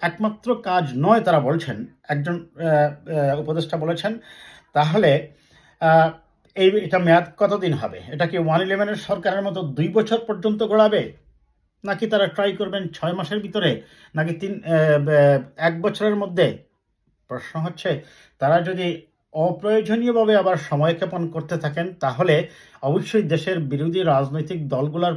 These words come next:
পক্ষ থেকে এক ধরনের চাপ আসবে। সেই চাপ সামাল দেওয়ার মতো পরিস্থিতিও তাদের থাকতে হবে। তবে যাই হোক,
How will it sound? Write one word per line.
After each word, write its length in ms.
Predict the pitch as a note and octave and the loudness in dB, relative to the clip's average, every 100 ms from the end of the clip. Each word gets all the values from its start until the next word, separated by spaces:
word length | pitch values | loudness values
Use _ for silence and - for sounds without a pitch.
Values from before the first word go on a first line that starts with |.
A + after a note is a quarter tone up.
| - | -6
পক্ষ 300 | D#3 - - | -10 -10 -10
থেকে 220 | G3+ G#3+ | -8 -6
এক 300 | G3+ C3+ B2 | -4 -6 0
ধরনের 360 | D3 D#3 F#3+ A3+ - _ _ _ | 2 4 2 0 -10 _ _ _
চাপ 260 | D3+ C3+ A2+ | 0 0 -2
আসবে। 400 | G#2 - G2+ E2 _ _ | -8 -10 -14 -14 _ _
সেই 280 | - - D#3+ | -12 -2 -2
চাপ 340 | F3 E3+ F3 - _ _ _ | 2 2 2 -4 _ _ _
সামাল 540 | - D#3 E3+ F3 F3+ | -4 0 0 -2 0
দেওয়ার 320 | D#3+ D3 E3 | 2 4 2
মতো 380 | E3+ E3 F3 F3 _ _ _ | 0 -2 -4 -4 _ _ _
পরিস্থিতিও 600 | C#3+ E3 E3 F3+ E3 F#3 | -2 -2 -2 -10 -6 -4
তাদের 360 | C#3+ C3 G3 G#3 _ _ _ _ | -2 0 -2 -4 _ _ _ _
থাকতে 340 | - A#2 _ A2+ | -8 -8 _ -8
হবে। 420 | G#2 F2+ E2 _ _ _ _ _ _ _ _ _ _ | -8 -12 -18 _ _ _ _ _ _ _ _ _ _
তবে 160 | - A2+ | -8 -2
যাই 220 | C3+ F3+ | 0 2
হোক, 240 | F3 A3+ | 2 2